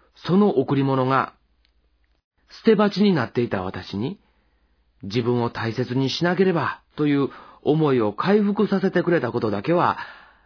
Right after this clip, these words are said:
忘れることはできません。こんなにも美しい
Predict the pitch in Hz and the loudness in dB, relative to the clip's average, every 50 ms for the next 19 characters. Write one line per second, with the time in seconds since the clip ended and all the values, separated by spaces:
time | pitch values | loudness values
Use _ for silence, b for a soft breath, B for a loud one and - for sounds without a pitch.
0 | B B - - 92 98 - - 104 95 92 92 - 85 82 95 98 104 101 95 | B B -8 -6 -6 -6 -6 -6 -6 -4 -4 -6 -6 -6 -8 -6 -6 -4 -6 -6
1 | - - - 95 95 - - 50 - - - - _ _ _ _ _ _ _ _ | -8 -10 -10 -10 -12 -14 -16 -18 -18 -18 -20 -20 _ _ _ _ _ _ _ _
2 | _ _ _ _ _ _ _ _ _ _ _ b b b b b b b b _ | _ _ _ _ _ _ _ _ _ _ _ b b b b b b b b _
3 | - - - 135 185 226 240 247 247 240 240 214 156 123 104 - 131 127 - 143 | -14 -6 -2 0 2 4 4 4 4 4 4 4 2 0 0 -2 -4 -4 -6 -6
4 | - 135 123 - 113 107 98 - b | -4 -4 -4 -2 -2 -2 -4 -4 b